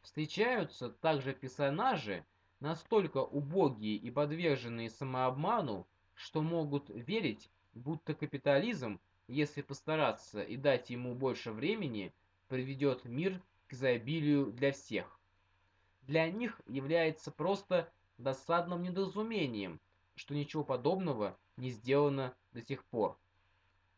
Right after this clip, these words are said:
Они не видят, что неравенство является столь же естественной и неотъемлемой характеристикой капитализма, как нарциссизм и мания величия для Голливуда.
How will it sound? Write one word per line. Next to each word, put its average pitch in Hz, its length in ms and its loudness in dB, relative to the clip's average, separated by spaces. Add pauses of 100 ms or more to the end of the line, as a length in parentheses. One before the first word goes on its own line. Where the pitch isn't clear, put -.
Они 135 360 0
не 220 180 -2
видят, 160 360 0 (120)
что - 340 -2
неравенство 139 760 2
является 127 800 0 (140)
столь - 460 0
же 113 180 -4
естественной 123 920 -4
и 117 100 -8
неотъемлемой 127 880 -2 (320)
характеристикой 135 800 -4
капитализма, 135 960 -2 (340)
как 143 300 0
нарциссизм 147 880 -2 (240)
и 135 80 -6
мания 131 500 2
величия 123 720 -2 (280)
для 135 140 0
Голливуда. 131 720 0